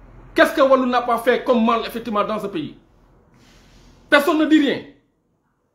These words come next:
Mais arrêtez d'être des hypocrites.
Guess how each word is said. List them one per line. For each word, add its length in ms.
Mais 300
arrêtez 320
d'être 200
des 200
hypocrites. 500